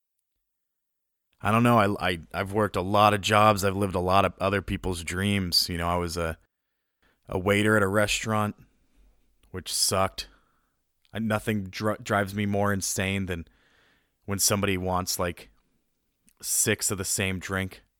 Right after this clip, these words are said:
I, I got, like, written up at my job 'cause I just brought a pitcher of Arnold Palmer one time and just left it on the table. The guy's like, "How rude." And I'm like, "This is your seventh one. I felt like you deserved a pitcher."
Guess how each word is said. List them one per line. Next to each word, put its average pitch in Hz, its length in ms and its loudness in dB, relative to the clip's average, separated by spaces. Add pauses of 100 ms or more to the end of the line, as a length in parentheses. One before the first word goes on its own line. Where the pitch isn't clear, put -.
(760)
I, 107 200 4
I 107 40 2
got, 101 180 4
like, 95 140 0
written 98 320 0
up 101 140 2
at 101 60 -4
my 92 160 0
job 90 340 2
'cause - 140 -8
I 95 40 -4
just 90 200 -4
brought 95 160 2
a 87 40 0
pitcher - 560 -4 (380)
of 92 220 -4
Arnold 95 340 0
Palmer 87 400 -2
one 85 180 -4
time 87 220 -4
and 85 100 -6
just 85 140 -10
left 87 240 -4
it - 20 -6
on 85 80 -6
the 85 80 -6
table. 85 520 -6 (640)
The 104 80 -10
guy's 107 160 2
like, 107 120 -2
"How 127 180 6
rude." 120 340 4
And 98 80 -2
I'm 95 60 -2
like, 95 120 -2
"This 113 140 -4
is 113 80 0
your 107 100 0
seventh 98 500 0
one. 90 340 -4 (200)
I - 80 -8
felt 92 240 -4
like 87 160 -6
you 87 60 -10
deserved 87 400 -6
a 80 40 -4
pitcher." - 480 -8